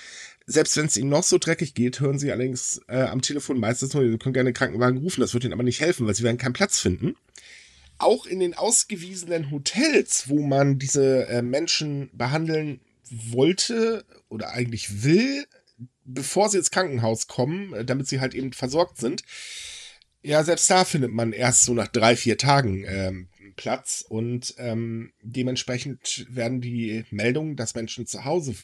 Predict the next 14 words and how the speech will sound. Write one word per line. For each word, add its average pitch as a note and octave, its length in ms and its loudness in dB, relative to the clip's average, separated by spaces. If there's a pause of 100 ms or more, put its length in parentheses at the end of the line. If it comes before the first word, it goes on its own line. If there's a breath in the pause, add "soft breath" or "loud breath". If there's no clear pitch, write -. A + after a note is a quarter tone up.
äh, F#2+ 320 -10
an G#2 140 -10
den G#2 220 -6
Folgen E3+ 320 0
sterben, A2+ 380 -2
leider A2+ 240 -2
immer G#2+ 180 -6
schli-, - 340 -6
äh, A2+ 180 0
mehr. A2 480 -4 (1000 soft breath)
Das C#3 140 2
Problem F3+ 380 6
ist - 280 6
nämlich, A2+ 500 2